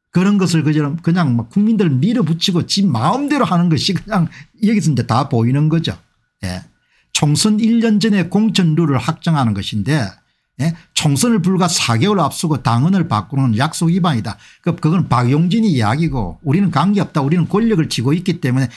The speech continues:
우리가 하고 싶은 대로 다 한다. 이게 여러분들 지금 더불어민주당 내부에 일어나고 있는 거죠. 박용진 의원은 지금 총선 관련 당헌을 바꾸려 하는 것은 그야말로 위헌이다.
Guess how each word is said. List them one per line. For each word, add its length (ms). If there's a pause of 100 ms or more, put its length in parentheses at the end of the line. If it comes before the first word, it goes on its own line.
(120)
우리가 280
하고 300
싶은 260
대로 160
다 80
한다. 320
이게 320
여러분들 380
지금 420 (540)
더불어민주당 640
내부에 260
일어나고 480
있는 220
거죠. 200 (540)
박용진 560
의원은 540 (360)
지금 380
총선 480
관련 420
당헌을 520
바꾸려 400
하는 160
것은 260
그야말로 460
위헌이다. 760